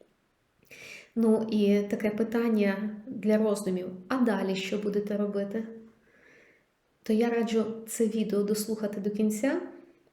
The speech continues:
і тільки після цього написати, а що будете робити далі, і яка ваша думка. Ну і якщо поставити ще й лайк цьому відео,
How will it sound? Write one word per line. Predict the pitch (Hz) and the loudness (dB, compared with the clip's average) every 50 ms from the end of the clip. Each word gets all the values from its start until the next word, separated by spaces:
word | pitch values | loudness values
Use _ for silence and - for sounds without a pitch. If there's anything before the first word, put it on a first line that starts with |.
| _ _ _ _ - | _ _ _ _ 2
і | 262 254 240 | 4 4 4
тільки | - 247 - - - 262 208 185 - - 208 | 2 -2 -4 4 4 6 6 4 2 -2 -2
після | - 220 202 - 233 | -2 -2 -2 0 0
цього | 226 - - 359 359 285 262 220 | 0 2 2 2 4 4 4 4
написати, | 214 226 226 226 233 220 - - - 233 226 226 226 - 220 214 214 208 - - - | 4 2 0 0 -2 -4 -4 -2 -2 0 0 -2 -2 0 0 0 0 0 -4 -8 -8
а | - 208 208 | -6 -4 -4
що | - - - - 320 330 277 | -2 -2 -2 0 2 2 4
будете | 240 233 - 220 202 - 202 | 4 2 2 0 -2 -2 -2
робити | 190 190 190 202 220 208 - 226 | -2 -2 0 0 0 0 0 -2
далі, | 196 185 175 170 - - - - - - - - _ - | -2 -2 -4 -4 -6 -8 -10 -12 -14 -16 -20 -20 _ -6
і | 196 | -4
яка | 196 196 196 262 247 | -4 -2 0 0 0
ваша | 226 220 214 214 - 220 | 0 0 -2 -2 -4 -4
думка. | 190 180 175 170 165 - - - - - - - - _ - - - - - - - - - - - - - - - - - - - - - | -4 -4 -2 -4 -4 -4 -6 -8 -12 -12 -14 -18 -20 _ -14 -14 -12 -12 -14 -16 -16 -16 -16 -16 -16 -16 -16 -16 -16 -16 -18 -18 -10 -2 2
Ну | 359 403 403 330 - - | 4 4 4 2 0 0
і | - 220 220 214 220 214 208 - - - - - - | 2 2 4 4 4 4 2 0 -2 -8 -10 -18 -14
якщо | - 208 240 226 - - - - | -6 -4 -2 -2 -2 -2 -2 -2
поставити | - 254 - - 254 233 220 226 - 226 | -4 -4 -2 0 0 0 0 0 0 -2
ще | 220 - - - 226 | -2 -2 2 2 4
й | 226 | 6
лайк | 240 254 285 349 370 359 - - | 6 6 6 4 2 0 -2 -6
цьому | - - 240 220 220 214 | -2 0 2 2 2 2
відео, | 208 202 196 190 170 180 180 | 2 0 0 0 0 -2 -4